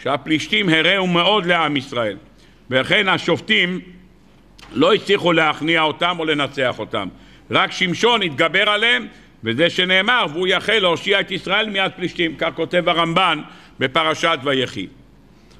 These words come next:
טוב, "ותבוא האישה ותאמר לאישה".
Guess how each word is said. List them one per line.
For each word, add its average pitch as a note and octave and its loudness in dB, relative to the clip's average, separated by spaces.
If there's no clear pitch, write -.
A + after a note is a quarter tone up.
טוב, - -4
"ותבוא E3+ 2
האישה G3 2
ותאמר F#3 2
לאישה". E3+ -2